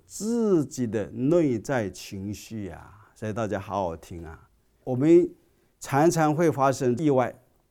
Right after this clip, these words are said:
不是外来的因素，最重要呢，就是内在的情绪。假如一个人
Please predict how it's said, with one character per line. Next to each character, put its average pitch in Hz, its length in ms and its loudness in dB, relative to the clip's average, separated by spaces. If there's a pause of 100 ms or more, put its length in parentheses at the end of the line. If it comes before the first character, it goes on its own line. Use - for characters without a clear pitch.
(400)
不 131 160 2
是 151 180 -6
外 147 220 -2
来 113 120 -6
的 98 80 -10
因 104 160 -8
素， 98 280 -14 (680)
最 156 160 2
重 143 160 -2
要 120 160 0
呢， 101 140 -8
就 120 160 -10
是 107 100 -8
内 117 380 -4
在 110 180 -10
的 85 140 -12
情 80 320 -16
绪。 - 300 -20 (580)
假 170 160 4
如 165 80 2
一 247 220 2
个 226 180 12
人 131 420 4